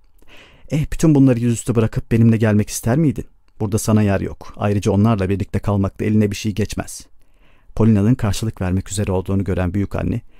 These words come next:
"Dur hele," dedi. "Sözümü bitirmedim daha. Senden hiçbir şey istemiyorum. Evim Moskova'da, kendin de biliyorsun.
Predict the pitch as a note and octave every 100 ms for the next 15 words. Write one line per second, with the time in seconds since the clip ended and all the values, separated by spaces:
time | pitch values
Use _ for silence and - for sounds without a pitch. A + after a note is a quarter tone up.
0 | _ _ - B2 G#2 F#2 - - - _
1 | - A#2 G#2+ C3 A2+ D#3 C#3+ E2+ E2 -
2 | - - _ _ - A2+ A#2+ C#3+ - -
3 | B2+ A2 - F#2 - - - _ - -
4 | - - D3+ F3+ D#3+ - C3+ G2+ F#2+ -
5 | C3 D3 B2+ F#2 - - - -